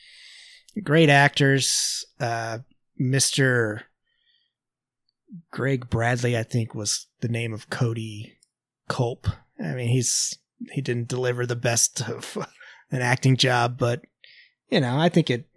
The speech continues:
I think it worked here. I love the punk rock mentality when they catch it on film. The, I love what they did to the cars to make 'em look futuristic, and it looked like Mark L. Lester fucking tried.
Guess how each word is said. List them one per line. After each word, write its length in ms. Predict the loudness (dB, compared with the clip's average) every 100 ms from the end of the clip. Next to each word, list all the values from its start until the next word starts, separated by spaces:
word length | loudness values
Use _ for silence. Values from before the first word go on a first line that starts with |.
| -2
I 120 | 0
think 160 | 2 0
it 80 | 0
worked 460 | -2 -2 -2 -2
here. 380 | 0 2 0 -2 -6
I 140 | 0 2
love 320 | 6 6 6
the 80 | 4
punk 300 | 8 8 6 2
rock 380 | 4 4 4 4
mentality 880 | 4 4 4 4 4 2 2 2 0
when 140 | -2
they 120 | -2
catch 300 | -2 0 0
it 80 | 0
on 160 | 0 -2
film. 560 | -2 0 2 2 0 -4 -16 -20 _
The, 180 | -8 -6
I 60 | -4
love 280 | -2 -2 0
what 120 | 0
they 80 | -2
did 200 | -2 -4
to 40 |
the 100 | -6
cars 640 | -2 2 2 2 0 -2 -2
to 100 | -2
make 180 | -2
'em 120 | -2 -4
look 160 | -6
futuristic, 1000 | -4 -2 -2 -4 -2 -2 -2 -2 -6 -8
and 300 | -10 -8 -10 -12 -20 -20 -6
it 80 | 0
looked 240 | 2 4
like 320 | 8 8 6 6
Mark 460 | 8 6 2 -14 -2
L. 320 | 2 2 2
Lester 500 | 2 2 2 0 -2
fucking 380 | 0 0 2 2
tried. 600 | 2 0 -4 -8 -12 -14